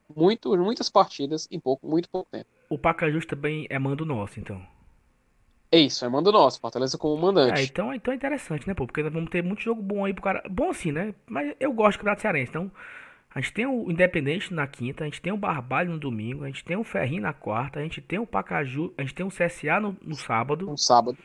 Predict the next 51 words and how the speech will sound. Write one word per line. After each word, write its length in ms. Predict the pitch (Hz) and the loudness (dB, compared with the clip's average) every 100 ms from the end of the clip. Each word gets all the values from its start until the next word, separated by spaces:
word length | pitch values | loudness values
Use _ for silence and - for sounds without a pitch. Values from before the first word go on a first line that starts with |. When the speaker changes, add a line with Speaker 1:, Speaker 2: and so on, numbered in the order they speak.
| - - - - - | -18 -16 -18 -20 -2
Speaker 2:
A 100 | 139 | -2
gente 140 | 151 | 0
tem 200 | - 175 | -2 -2
o 60 | 170 | 2
Ba-, 200 | 170 - | 0 0
o... 400 | - 151 143 131 - - _ | -2 0 0 -4 -10 -20 _
o 80 | 139 | -8
Pacajus 560 | 135 160 170 147 143 202 | -2 -2 2 2 2 0
na 80 | 180 | 4
Speaker 1:
Pacajus. 400 | 147 131 131 120 | 6 4 2 0
Speaker 2:
quarta, 220 | 180 175 | -4 -6
na 100 | 139 | -6
quarta, 380 | - 127 156 139 | -2 -2 -2 -6
é 20 | |
assim? 240 | 123 233 - - _ _ _ _ _ _ _ | -4 -8 -8 -18 _ _ _ _ _ _ _
Speaker 1:
Sim, 400 | - 185 143 139 | 4 6 8 6
isso. 280 | 147 - | 4 -2
Speaker 2:
E 0 | |
a-, 40 | - _ | -12 _
Speaker 1:
Correto, 440 | - 120 156 131 147 | -2 6 8 8 6
Speaker 2:
e 40 | |
Speaker 1:
correto. 260 | 147 - 160 | 4 6 6
Speaker 2:
aí, 220 | 165 196 | 4 0
cinco 340 | 151 254 285 226 | -4 -4 -2 -2
jogos, 380 | 147 180 240 - | 2 2 2 -2
aí 180 | 156 170 | 2 2
é 40 | |
que 80 | 208 | 2
nós 220 | 214 196 180 | -2 -4 -4
vamos 260 | 135 170 202 | -8 -2 0
assistir 240 | - 180 | 0 -2
o 100 | 175 | -2
Náutico, 600 | 151 131 139 214 - - | 0 0 0 -2 -6 -2
o 40 | 156 | -2
Evanilson 340 | 160 156 165 | -2 -4 -6
vai 100 | 156 | -6
fazer 280 | 175 147 156 | -6 0 0
a 60 | 151 | 0
cobertura 560 | 147 147 131 - 170 | 0 0 0 -2 -2
lá 180 | 139 135 | 2 2
em 40 | 180 | 0
Recife. 600 | 147 - 139 220 - - _ - - - - - _ _ _ | -4 -6 -4 -4 -6 -20 _ -20 -20 -20 -20 -20 _ _ _
E 60 | 185 | 0
Speaker 1:
<laughs> 120 | 240 | 0
Speaker 2:
encerra 580 | - 202 196 175 226 226 | 2 2 6 6 6 2
quarta-feira 680 | - 214 226 - 190 208 | 4 4 2 -4 -2 -2
contra 320 | 208 196 196 - | -2 -4 -4 -2
o 40 | |
América 260 | 175 170 175 | 0 0 0
de 60 | |
Natal. 340 | 185 135 104 | -2 -2 -6